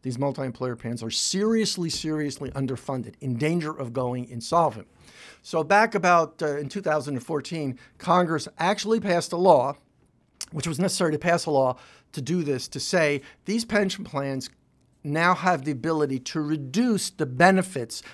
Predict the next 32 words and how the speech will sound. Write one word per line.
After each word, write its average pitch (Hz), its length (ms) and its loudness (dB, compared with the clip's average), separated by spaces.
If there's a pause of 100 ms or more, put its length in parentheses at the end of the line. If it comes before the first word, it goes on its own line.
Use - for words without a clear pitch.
(120)
that 143 160 -8
they 147 80 0
are 143 100 0
paying 196 500 2
to 139 160 -4
retirees 120 1000 -4 (260)
so 226 480 6
that 175 360 2
they 156 440 0 (160)
remain 143 560 -2
solvent. 123 640 0
Otherwise, 139 560 4
they're 127 100 -2
going 135 240 0
to 127 100 -10
go, 123 320 -4 (220)
go 120 160 -2
bust. - 420 6 (360)
Bernie 226 300 8
didn't 185 260 4
like 202 260 6
that 127 220 -2
idea. 110 420 -6
Instead, 165 540 4
he 165 100 4
essentially 156 380 0
wants 135 240 -6
to 135 80 -8
bail 151 320 2
out 156 260 6
these 117 240 -6
unions. 107 560 -8